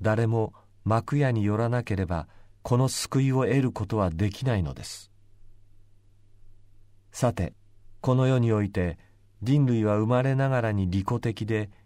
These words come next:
野望を抱き、互いに相手の上に立とうとします。しかし、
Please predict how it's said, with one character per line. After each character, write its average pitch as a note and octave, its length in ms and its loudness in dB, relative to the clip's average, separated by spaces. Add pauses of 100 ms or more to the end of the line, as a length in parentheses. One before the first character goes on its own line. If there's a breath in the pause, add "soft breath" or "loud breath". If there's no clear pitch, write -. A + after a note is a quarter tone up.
(140 soft breath)
野 G#2+ 200 2
望 C#3+ 240 0
を C#3+ 60 0
抱 C3+ 260 -2
き、 - 240 -18 (400 soft breath)
互 A#2+ 280 0
い A#2+ 40 0
に A#2+ 100 0
相 B2 180 0
手 C3 140 0
の C3 200 0
上 C3+ 160 2
に A#2+ 80 0
立 G2 220 -4
と G#2 120 -2
う F2 60 -2
と F2+ 80 -4
し - 160 -8
ま C2+ 100 -8
す。 - 240 -16 (540)
し - 120 -16
か D#3+ 120 -2
し、 - 300 -8